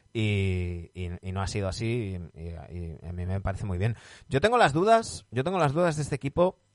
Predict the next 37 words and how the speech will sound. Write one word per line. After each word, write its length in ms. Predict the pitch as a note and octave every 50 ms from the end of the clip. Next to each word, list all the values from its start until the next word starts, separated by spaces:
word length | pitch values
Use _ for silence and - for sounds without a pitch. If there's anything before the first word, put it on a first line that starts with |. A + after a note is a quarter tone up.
| - -
eh, 260 | G#2+ G#2+ G#2+ G2+ G#2 G#2
un 80 | G#2
poco 380 | G#2 A2+ B2 D#3 D3+ C#3 B2+ A#2
lo 160 | A2+ A2+ -
que 100 | - G2+
comentaba 420 | - G#2 G#2+ G#2+ G2+ A2 B2 C#3+
Dani 220 | C#3+ C#3 C#3 C3+ C3
el 60 | B2+
año 160 | C3 C3 B2
pasado, 560 | A2+ A2+ G#2 - C#3 C#3+ C3 C3+ - - - _ -
eh, 560 | G#2 G2 G2 F#2+ F#2+ F#2+ F#2+ F#2 F#2 F#2 F#2+ F2
y 140 | F#2+ F#2
le 80 | F#2 F#2
sacaba 320 | F#2 G#2+ F#2 G2 G#2 G#2+
ya 60 | G#2 G#2+
ahora 120 | G#2+ G#2 G#2+
el, 120 | G#2+ A2+ -
el 140 | G2+ G2+ G2+
tema, 260 | - A#2 A#2+ B2 A#2+
claro, 240 | - - B2+ C#3+ A#2+
es 80 | G#2 -
que 100 | - G#2
si, 320 | G2 - G#2+ G#2 G#2 A2+ -
si 200 | - - - A2+
están 260 | G2+ - C3+ C#3+ D#3+
todos 280 | F3 F3+ F#3 F3 -
sanos, 380 | - D3+ D3+ D#3+ F3 G3+ - - _ - - - - - - - - -
no 220 | - A2+ A#2+ C#3+ D3+
sé 220 | - - E3 F3
la 120 | F3 E3 D3+
gestión 400 | - D#3 C3 - - D#3+ F3 F3
de 80 | E3
minutos 340 | D3 C3+ C#3+ C#3 E3 D#3 -
cómo 300 | - - C3 C3+ D3 D3
va 80 | C#3 B2+
a 40 | A#2
ser 320 | - - C3+ C#3 D3 -